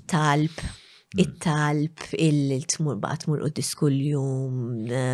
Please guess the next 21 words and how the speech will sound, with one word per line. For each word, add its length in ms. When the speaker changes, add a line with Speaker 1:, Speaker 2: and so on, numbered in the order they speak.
Speaker 1:
na, 180
bat 180
kena 240
t-tix 240
taħija 480
ħna, 240
kelli 260
show 300
ta' 160
Żud 480
dik 160
il-ġimgħa, 460
jien. 340
<laughs> 100
Kellna, 420
kellna 320
show, 380
niftakar, 640
immaġina 520
kien 300
Halloween. 680